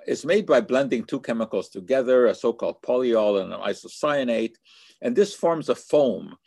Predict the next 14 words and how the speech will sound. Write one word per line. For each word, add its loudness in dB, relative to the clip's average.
It -14
starts 0
bubbling 0
over 2
like 0
a -6
mushroom -2
and -2
then 2
hardens. -6
There 4
are 2
many 0
applications, -4